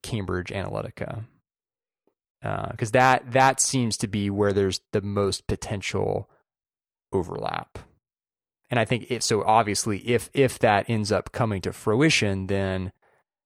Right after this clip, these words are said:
then Facebook's role in enabling that is going to be dramatically magnified. Um, but then even, even if that were to not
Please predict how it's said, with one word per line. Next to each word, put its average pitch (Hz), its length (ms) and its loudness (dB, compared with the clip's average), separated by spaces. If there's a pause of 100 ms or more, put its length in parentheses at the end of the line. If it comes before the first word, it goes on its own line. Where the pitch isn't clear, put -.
(200)
then 107 300 0
Facebook's 113 560 -2
role 113 720 4
in 110 120 -2
enabling 98 540 0
that 90 220 0
is 87 140 -4
going 92 200 -4
to 90 60 -4
be 90 460 -6 (540)
dramatically 95 1300 -2
magnified. 92 960 -6 (880)
Um, 95 580 -4
but 131 100 2
then 180 140 6
even, 196 240 4
even 214 280 2
if 135 80 2
that 120 180 4
were 110 180 2
to - 160 -8
not 104 520 0